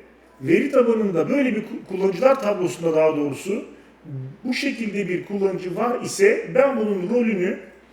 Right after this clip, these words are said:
data reader'da okuyacağım. Rolü oku, bir değişkene at. Sonra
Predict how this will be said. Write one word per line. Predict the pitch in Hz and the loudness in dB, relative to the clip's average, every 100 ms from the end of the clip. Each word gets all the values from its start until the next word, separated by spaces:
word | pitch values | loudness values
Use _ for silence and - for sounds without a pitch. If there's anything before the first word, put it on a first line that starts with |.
| _ - | _ 0
data | 214 254 254 | 2 2 2
reader'da | 262 220 185 160 | 2 2 0 0
okuyacağım. | 202 196 214 202 160 165 226 175 | 0 -2 -2 -4 -2 -2 -4 -4
Rolü | 202 202 185 | -2 0 2
oku, | 196 196 147 175 - - - _ _ | 2 2 0 -2 -2 -14 -20 _ _
bir | 262 240 | -2 0
değişkene | 196 170 - 143 135 | -2 -4 -4 -6 -6
at. | - 233 269 - - - _ | -4 -4 -4 -8 -20 -20 _
Sonra | - 311 359 269 202 247 | -6 -4 -2 0 -2 -2